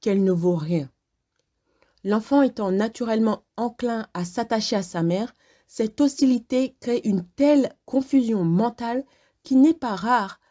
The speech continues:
que les conséquences perdurent jusqu'à l'âge adulte. Prenons le cas de Marjorie. Marjorie a trente-cinq ans. Elle s'est toujours abstenue d'apprendre à conduire. Pourtant, les occasions n'ont pas manqué.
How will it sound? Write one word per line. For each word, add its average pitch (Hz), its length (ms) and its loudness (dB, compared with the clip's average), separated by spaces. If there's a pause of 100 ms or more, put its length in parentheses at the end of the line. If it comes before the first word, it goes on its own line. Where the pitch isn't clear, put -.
(140)
que 226 80 -6
les 220 180 0
conséquences 226 640 -4
perdurent 208 640 -4
jusqu'à 185 540 -6
l'âge 190 360 -2
adulte. 151 560 -6 (1120)
Prenons 240 300 2
le 240 160 2
cas 220 180 -8
de 196 120 -4
Marjorie. 165 520 -6 (920)
Marjorie 240 440 2
a 233 80 2
trente-cinq 208 520 -6
ans. 156 120 -12 (480)
Elle 190 120 -4
s'est 208 160 -4
toujours 262 520 2
abstenue 247 600 0
d'apprendre 208 480 -4
à 175 40 -6
conduire. 156 640 -8
Pourtant, 233 460 -4 (400)
les 196 200 0
occasions 226 300 0
n'ont 226 120 2
pas 175 160 -4
manqué. 175 400 -6